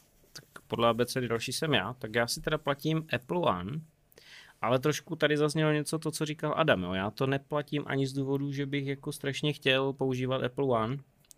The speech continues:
protože prostě všechny ty služby jsou tak nabušené,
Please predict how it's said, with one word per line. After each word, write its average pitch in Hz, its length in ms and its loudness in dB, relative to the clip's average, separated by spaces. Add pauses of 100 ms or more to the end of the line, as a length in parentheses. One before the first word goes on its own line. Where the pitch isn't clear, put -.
(120)
protože 117 460 -2
prostě 113 320 -8
všechny 113 260 -8
ty 123 140 -2
služby 113 300 -2
jsou 120 140 -2
tak 113 120 2
nabušené, 110 640 0